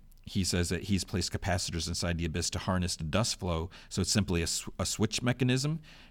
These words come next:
But when the detonator is released, the energy coils collide and create an energy surge,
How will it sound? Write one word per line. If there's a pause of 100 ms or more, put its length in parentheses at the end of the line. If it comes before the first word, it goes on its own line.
(380)
But
when
the
detonator
is
released,
the
energy
coils
collide
and
create
an
energy
surge,